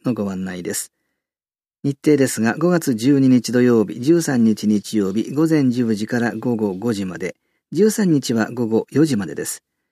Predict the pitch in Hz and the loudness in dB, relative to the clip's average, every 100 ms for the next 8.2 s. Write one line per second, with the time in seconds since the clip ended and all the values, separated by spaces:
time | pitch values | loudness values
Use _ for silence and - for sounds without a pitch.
0 | _ _ - 147 - 151 143 - 135 165 | _ _ -4 -2 2 2 2 -2 -4 -4
1 | 160 - 131 107 - 160 143 180 165 139 | -4 -2 -2 -2 -4 -4 -2 0 2 4
2 | 160 147 131 113 135 113 98 107 107 104 | 2 2 2 4 4 2 0 -2 -2 -4
3 | - 92 - _ _ _ _ - 180 160 | -6 -8 -10 _ _ _ _ 0 4 4
4 | 127 - 117 - 127 156 156 - 147 135 | 2 2 0 0 -2 -2 -4 -2 -2 -2
5 | 127 131 123 101 - 101 95 95 85 - | -2 -2 0 -2 -2 -2 -2 -4 -8 -14
6 | _ _ _ _ - 139 143 139 123 117 | _ _ _ _ -4 0 2 2 2 0
7 | - - 123 156 165 156 143 123 104 90 | -2 -2 0 2 4 2 0 -2 -4 -6
8 | 80 | -10